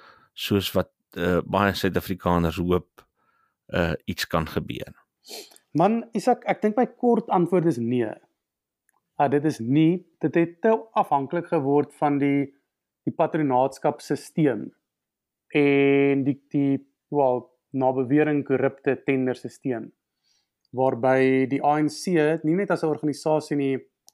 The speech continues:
Speaker 2: maar ook, jy weet, in die vorm van individu-, individuele lede deurlopend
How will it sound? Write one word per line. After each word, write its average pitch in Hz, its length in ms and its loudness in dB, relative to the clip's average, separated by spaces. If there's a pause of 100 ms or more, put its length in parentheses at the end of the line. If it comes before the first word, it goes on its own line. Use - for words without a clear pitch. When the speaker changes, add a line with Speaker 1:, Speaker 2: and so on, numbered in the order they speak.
(380)
Speaker 2:
maar 135 160 2
ook, 156 380 0 (100)
jy 135 100 -10
weet, 131 120 -6
in 135 60 -2
die 131 120 -6
vorm 147 260 0
van 135 140 -4
individu-, 131 520 -4
individuele 135 600 -2
lede 123 600 -2 (880)
deurlopend 143 1040 0